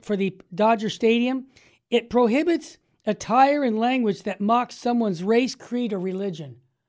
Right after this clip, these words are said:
So their policy that they put in place,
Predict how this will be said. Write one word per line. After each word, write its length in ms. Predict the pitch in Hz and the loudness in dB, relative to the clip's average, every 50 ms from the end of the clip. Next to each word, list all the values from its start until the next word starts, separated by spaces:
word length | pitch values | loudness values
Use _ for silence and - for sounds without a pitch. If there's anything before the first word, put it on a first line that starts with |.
| _ _ _ _ | _ _ _ _
So 200 | - 254 226 - - _ _ | -2 -2 -2 -2 -6 _ _
their 300 | 196 208 320 349 370 392 | 0 4 4 4 4 4
policy 720 | 359 - - 285 330 349 359 359 359 - - - 269 254 | 0 0 4 6 6 8 6 6 4 0 0 -2 -2 0
that 160 | 220 226 220 | 0 -2 0
they 160 | - 269 302 302 | 0 0 -2 0
put 200 | - - 302 285 | -2 -4 -4 -2
in 120 | 254 226 | -4 -4
place, 500 | - - 247 269 285 311 - - - - | -4 -2 0 2 2 0 0 -6 -12 -20